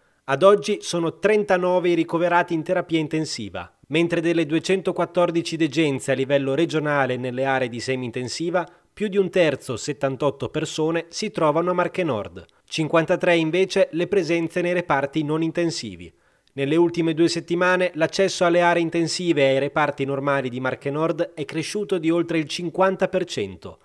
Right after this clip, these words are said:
Nell'ultimo fine settimana l'ospedale pesarese ha visto l'attivazione di ulteriori posti letto sempre dedicati ai pazienti covid,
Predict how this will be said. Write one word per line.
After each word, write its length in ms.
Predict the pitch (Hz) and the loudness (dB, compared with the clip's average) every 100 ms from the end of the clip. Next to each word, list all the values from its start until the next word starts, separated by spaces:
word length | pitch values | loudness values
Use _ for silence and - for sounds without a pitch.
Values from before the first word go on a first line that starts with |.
| _ _ _ | _ _ _
Nell'ultimo 600 | 139 165 220 196 175 165 | 0 2 2 0 0 2
fine 240 | 165 180 | 2 0
settimana 600 | 170 175 180 196 208 208 190 | 0 -4 0 2 2 0 -2
l'ospedale 520 | 175 - 202 196 190 | -6 -2 2 2 2
pesarese 520 | 190 180 196 214 208 190 | 2 2 4 4 4 2
ha 20 | |
visto 280 | 175 - 175 | 0 0 0
l'attivazione 720 | 170 175 175 - 202 208 190 | 0 -2 -4 2 4 6 6
di 80 | |
ulteriori 600 | 170 160 175 180 175 143 131 | 4 2 0 2 4 2 2
posti 360 | 170 160 180 | -2 0 2
letto 440 | 185 196 - 196 147 | 4 4 2 0 0
sempre 400 | - 175 170 156 | -2 -2 0 2
dedicati 540 | 196 196 175 175 175 | 2 2 -2 -2 -2
ai 40 | |
pazienti 540 | 175 180 - 160 156 165 | -4 -2 -2 -2 -2 -2
covid, 500 | 135 104 101 90 | -2 -2 -6 -12